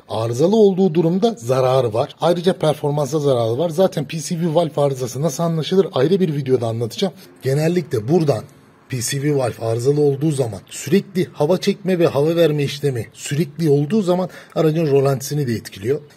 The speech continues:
Yani kısacası karter havalandırma sistemi, P C V valve sistemi ya da yağ buhar hortumu sistemi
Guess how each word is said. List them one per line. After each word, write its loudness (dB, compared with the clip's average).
Yani -4
kısacası -2
karter 2
havalandırma 2
sistemi, -4
P -6
C -4
V 0
valve 4
sistemi -6
ya -4
da -4
yağ 4
buhar 2
hortumu 0
sistemi -6